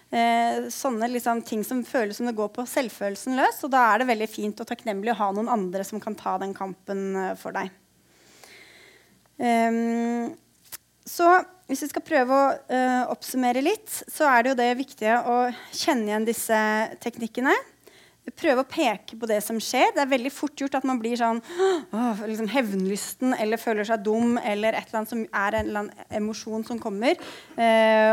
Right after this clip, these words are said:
og hvor du enten eskalerer konflikten, eller overtolker den. Eh, men vi må prø-, hvis vi klarer å liksom ta et skritt tilbake og se, ok, her analyserer situasjonen på en, to, tre, så kan man heller velge om man ønsker å ta det opp, eller om man bare vil la det passere.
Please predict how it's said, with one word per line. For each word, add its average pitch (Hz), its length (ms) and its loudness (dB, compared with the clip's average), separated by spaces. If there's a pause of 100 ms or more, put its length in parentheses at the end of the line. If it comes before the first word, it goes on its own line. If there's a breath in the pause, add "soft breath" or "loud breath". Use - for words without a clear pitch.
og 220 100 0
hvor 220 120 -2
du 226 840 -2
enten 220 320 -4
eskalerer 202 420 0
konflikten, 208 520 -6
eller 214 180 2
overtolker 202 560 -2
den. 370 160 4 (480 loud breath)
Eh, 233 640 4 (180)
men 269 240 2
vi 277 60 2
må 277 160 2 (100)
prø-, - 240 -8
hvis 254 220 -6
vi - 100 -12
klarer 226 400 4
å 226 80 -6
liksom 247 240 -4
ta 247 160 -2
et - 160 -4
skritt 202 240 -10
tilbake 202 400 -4
og 247 60 -4
se, 240 160 0
ok, 240 160 -6 (260)
her 214 260 2
analyserer 214 540 -4
situasjonen 208 480 -6
på 220 140 0
en, 202 100 -2
to, 208 120 -10
tre, 277 200 2 (400 loud breath)
så 262 100 -8
kan 247 120 -2
man 269 100 0
heller 240 160 2
velge 220 400 0
om 214 140 -4
man 240 160 0
ønsker - 260 -10
å - 80 -14
ta 233 180 2
det 226 140 0
opp, - 60 -6
eller 208 180 -2
om 208 80 -4
man 214 160 -4
bare 196 160 -2
vil 208 240 -6 (260)
la 208 120 -2
det 196 160 -10
passere. 208 480 0